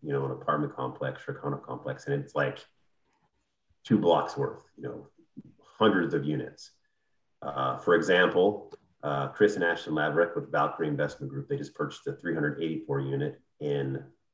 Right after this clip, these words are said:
Florida, three hundred eighty-four doors. Now, obviously, one person, unless you hit the lottery or you invest in, you have an oil company or something, you're not gonna have all that money at one hand, right? Like, one person's not gonna have that.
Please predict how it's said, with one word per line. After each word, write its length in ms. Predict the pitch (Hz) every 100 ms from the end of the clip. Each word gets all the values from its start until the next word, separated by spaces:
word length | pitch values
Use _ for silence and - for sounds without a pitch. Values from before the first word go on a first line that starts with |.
| -
Florida, 320 | 85 69 - - _ _ _ _ _
three 160 | 95 101
hundred 260 | 92 82
eighty-four 520 | 82 85 82 - 76
doors. 440 | 71 67 64 - - _ _ _ _ _ _ _ _ _ _ _ _ _ _
Now, 180 | 101 98
obviously, 460 | 104 104 - 95 90
one 300 | 82 95 85
person, 320 | 87 - 85
unless 200 | 82 85
you 120 | -
hit 40 | 82
the 60 |
lottery 460 | 80 85 80 80 85 - _ _ _ -
or 800 | 73 73 73 73 73 71 69 - _ -
you 400 | 78 76 76 -
invest 320 | 78 73 73
in, 100 | 76 71
you 280 | - 76 73
have 180 | 71 76
an 80 | -
oil 240 | 82 71
company 380 | - 69 69 67
or 60 | -
something, 400 | - - - - -
you're 100 | -
not 140 | 82 78
gonna 140 | 85
have 260 | 82 85 80
all 220 | 80 78
that 240 | 78 76
money 400 | 82 85 73 69 76
at 100 | 73
one 280 | 73 71
hand, 240 | - 69 64
right? 80 | 67
Like, 160 | 69
one 160 | 71 71
person's 260 | - - 69
not 140 | 69
gonna 180 | 69 69
have 220 | 73 69 65
that. 180 | -